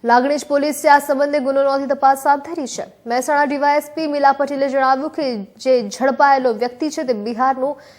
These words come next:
ચંદન કુમાર સામે આવ્યું છે. ધનાલી રોડ ઉપર આવેલા ચાલી રહેલા જે કન્સ્ટ્રક્શન છે તેમાં કામ મજૂરી કરી રહ્યો હતો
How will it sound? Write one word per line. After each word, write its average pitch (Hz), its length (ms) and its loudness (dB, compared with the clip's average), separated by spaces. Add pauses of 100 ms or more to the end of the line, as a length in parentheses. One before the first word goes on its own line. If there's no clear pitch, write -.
(180)
ચંદન 339 440 2
કુમાર 220 400 0
સામે 208 300 -4
આવ્યું 170 200 -8
છે. 190 200 -8 (680)
ધનાલી 302 520 4
રોડ 330 220 0
ઉપર 320 220 2
આવેલા 294 600 4
ચાલી 262 480 2
રહેલા 262 340 4
જે 247 140 -2
કન્સ્ટ્રક્શન 262 640 -4
છે 277 80 -2
તેમાં 240 280 -2
કામ 226 220 -2
મજૂરી 220 380 -4
કરી 285 240 2
રહ્યો 285 180 2
હતો 269 200 -8